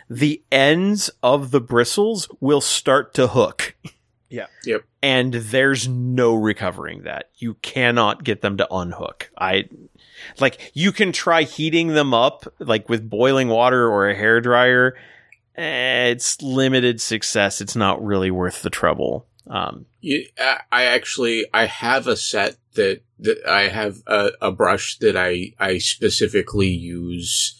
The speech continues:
Speaker 3: I, I, I almost use that hook, uh, on the brush that I ha-, this old brush that I have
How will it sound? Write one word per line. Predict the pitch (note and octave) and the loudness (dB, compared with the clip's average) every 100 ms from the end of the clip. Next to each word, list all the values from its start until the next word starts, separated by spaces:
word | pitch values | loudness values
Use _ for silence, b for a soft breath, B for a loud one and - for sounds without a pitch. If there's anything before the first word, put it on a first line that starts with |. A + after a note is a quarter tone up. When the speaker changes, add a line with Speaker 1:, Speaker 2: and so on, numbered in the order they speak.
| B B B | B B B
Speaker 3:
I, | B2+ C#3+ - C3+ | 0 0 -2 -6
I, | - _ _ B2+ | -6 _ _ 0
I | C3 | 2
almost | C#3 D3 D3 - A#2 | 2 2 0 0 -2
use | A#2 B2+ A#2+ - | 0 2 0 -2
that | A2 G2+ - | -2 -2 -6
hook, | A2 B2 - - - - _ _ _ _ _ _ _ - | -2 -2 -2 -14 -14 -20 _ _ _ _ _ _ _ -2
uh, | A2 G#2 - | 2 2 2
on | G#2+ G#2 G2 | 0 0 -2
the | F2+ | -2
brush | G2 G#2+ - - | 0 0 -2 -2
that | A#2 | 0
I | G#2 G#2 | 2 2
ha-, | A2 - | -2 -8
this | G2 G#2 - | -2 -2 0
old | G#2+ G#2+ G2 | 0 0 0
brush | G2+ - - | -2 -2 -4
that | G#2+ | 0
I | A2 | 0
have | G#2 A#2 B2 C3+ | 0 0 0 0